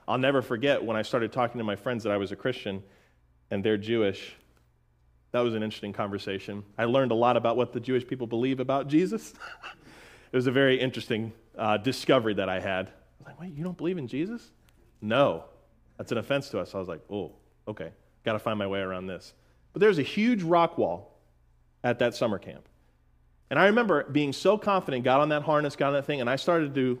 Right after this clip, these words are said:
climb, and I put my dominant hand on a loose rock. Now, you know, you know those rock walls, they got the screws in there,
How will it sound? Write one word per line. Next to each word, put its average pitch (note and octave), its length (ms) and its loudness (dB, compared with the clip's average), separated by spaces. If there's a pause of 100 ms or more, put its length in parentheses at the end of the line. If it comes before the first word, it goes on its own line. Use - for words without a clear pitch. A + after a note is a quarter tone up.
climb, C3 500 0 (420)
and C3 120 2
I C#3+ 80 8
put F#3+ 320 0
my C#3 320 2 (160)
dominant G3 480 6
hand D3 600 0 (440)
on E3 500 4 (580)
a C#3 200 6
loose F3+ 760 8 (120)
rock. E3+ 420 4
Now, C3 100 2
you D#3 160 2
know, A#3 80 2
you C#3+ 140 2
know F3 120 6
those A#2+ 300 4
rock C#3 280 4
walls, A2 180 2
they A#2+ 100 2
got A#2 200 2
the A2 60 -6
screws D3+ 360 4
in E3+ 80 0
there, F3+ 200 2